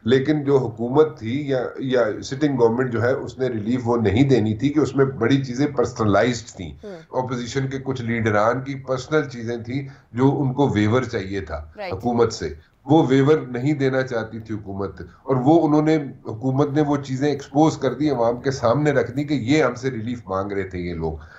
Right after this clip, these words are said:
Speaker 1: वो ट्रस्ट डेफिसिट मैं बार बार जिसका जिक्र करूँ ना, वो है,
Speaker 2: ठीक।
Speaker 1: लेकिन आपने एक और चीज देखी होगी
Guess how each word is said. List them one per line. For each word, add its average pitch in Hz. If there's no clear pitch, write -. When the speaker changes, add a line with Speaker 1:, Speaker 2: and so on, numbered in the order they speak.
Speaker 1:
वो 151
ट्रस्ट 147
डेफिसिट 139
मैं 143
बार 95
बार 135
जिसका 135
जिक्र 117
करूँ 131
ना, 170
वो 147
है, -
Speaker 2:
ठीक। -
Speaker 1:
लेकिन 185
आपने 175
एक 175
और 175
चीज 170
देखी 120
होगी 123